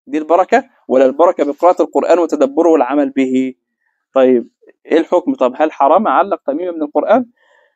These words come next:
قال: "يروى جوازه عن بعض السلف وأكثرهم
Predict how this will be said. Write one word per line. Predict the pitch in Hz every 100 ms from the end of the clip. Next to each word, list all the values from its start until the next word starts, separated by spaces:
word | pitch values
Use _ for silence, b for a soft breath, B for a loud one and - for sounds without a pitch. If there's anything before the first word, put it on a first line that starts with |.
| _
قال: | 180 196 202 175
"يروى | 190 240 180 185 190 190 -
جوازه | 147 180 185 170 165 143
عن | 139 139
بعض | 175 175
السلف | - - 196 180 - _ _
وأكثرهم | 131 135 147 - 185 208 185 175 247 254